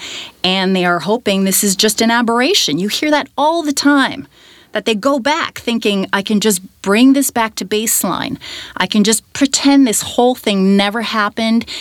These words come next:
and I can continue to have a relationship with this person, and we can move on." You know, there are other reasons, too.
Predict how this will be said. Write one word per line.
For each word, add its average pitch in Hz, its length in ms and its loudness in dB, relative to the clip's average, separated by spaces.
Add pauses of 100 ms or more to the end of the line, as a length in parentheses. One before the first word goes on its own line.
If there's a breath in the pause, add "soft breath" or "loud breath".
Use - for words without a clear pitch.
(100)
and 180 160 0
I 175 60 2
can 175 200 -2
continue 233 580 2
to 190 100 0
have 214 340 0
a 180 60 -2
relationship 180 840 -2
with 175 120 -4
this 151 180 -2
person, 220 560 2 (220 loud breath)
and 175 220 0
we 196 80 4
can 170 260 0
move 180 240 4
on." - 360 -6 (1800 loud breath)
You 254 120 4
know, 240 120 2
there 254 180 2
are 240 100 2
other 269 320 2
reasons, 165 600 -2
too. - 400 -2